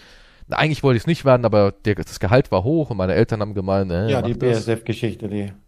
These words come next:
Speaker 1: Genau.
Speaker 2: Ähm,
Speaker 1: Und da hab ich Kekswichsen gesehen. Und ich
Speaker 2: Also,
Speaker 1: weiß
Speaker 2: ja.
Speaker 1: noch, Walter hieß der Junge, der hat den Keks gegessen. Das, das, das werde ich nie wieder vergessen. Wie da wirklich fünf Männer oder Jungs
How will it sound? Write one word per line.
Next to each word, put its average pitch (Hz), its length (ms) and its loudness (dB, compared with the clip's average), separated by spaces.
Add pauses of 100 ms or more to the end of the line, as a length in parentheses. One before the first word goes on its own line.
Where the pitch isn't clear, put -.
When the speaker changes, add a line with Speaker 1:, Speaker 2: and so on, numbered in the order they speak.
(160)
Speaker 1:
Genau. 104 380 4 (340)
Speaker 2:
Ähm, 92 260 -10
Speaker 1:
Und 165 360 2 (320)
da 190 180 4
hab 190 100 2
ich - 160 -6
Kekswichsen 117 580 -4
gesehen. 85 420 -4 (500)
Und 143 120 0
ich 143 80 0
Speaker 2:
Also, 139 60 0
Speaker 1:
weiß 202 200 4
Speaker 2:
ja. 214 80 2
Speaker 1:
noch, 139 180 -2
Walter 170 340 6
hieß 127 200 -4
der 113 120 -2
Junge, 123 200 -4
der 143 60 2
hat 139 80 -2
den 135 80 -8
Keks 214 240 -6
gegessen. 107 400 -6 (1160)
Das, 127 160 -4
das, - 180 -2
das 156 120 0
werde 165 140 2
ich - 120 -8
nie 208 120 0
wieder 226 160 4
vergessen. 233 400 0 (180)
Wie 170 120 -2
da 165 160 6
wirklich - 420 -2
fünf - 420 -4
Männer 196 400 2 (1000)
oder 123 280 2
Jungs 175 580 -2